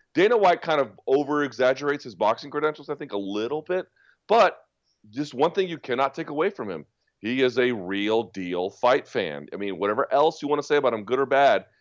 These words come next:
you cannot take that away from the guy. And so maybe he wants to get back into the boxing promoting on some kind of level. I'm sure he knows how to be-, do it better now than he once did.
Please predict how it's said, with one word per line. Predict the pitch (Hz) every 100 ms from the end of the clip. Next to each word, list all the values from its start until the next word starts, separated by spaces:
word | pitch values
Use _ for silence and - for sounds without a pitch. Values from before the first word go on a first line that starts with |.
| _
you | - 87
cannot | - 107 131 139
take | 143 139
that | 139
away | 127 143
from | 131
the | 101
guy. | 90 90 87
And | 87
so | - 101 98 _ _
maybe | 78 110
he | 143 143
wants | 147 151
to |
get | 147 151
back | 156
into | 156 147
the | 143
boxing | 151 - 156
promoting | 131 123 127
on | 110
some | 92 131
kind | 143 143
of | 143
level. | 147 165 143 -
I'm | _ _ _
sure | - 117
he | 127
knows | 131 131
how | 120
to |
be-, | 113 123
do | 117 131
it | 113
better | 123 120
now | 120 123
than | 117
he | 117
once | 123 123
did. | 139 185